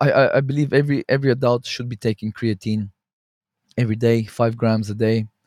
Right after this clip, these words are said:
three to five grams a day. That's just, it's just good for overall health. Not just, it's not for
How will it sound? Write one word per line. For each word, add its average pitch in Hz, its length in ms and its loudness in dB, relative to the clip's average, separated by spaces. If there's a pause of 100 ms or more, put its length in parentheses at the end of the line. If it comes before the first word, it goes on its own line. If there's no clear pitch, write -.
(140)
three 120 160 -12
to - 100 -20
five 104 220 -4
grams 104 300 -6
a - 20 -16
day. 107 200 -2
That's 107 220 -8
just, - 380 -4 (920)
it's - 180 -10
just - 380 -6 (640)
good 147 200 0
for 131 240 0
overall 127 360 2
health. 104 300 -4
Not 127 160 -4
just, 143 260 -2
it's - 120 -16
not 143 120 -8
for 143 240 -4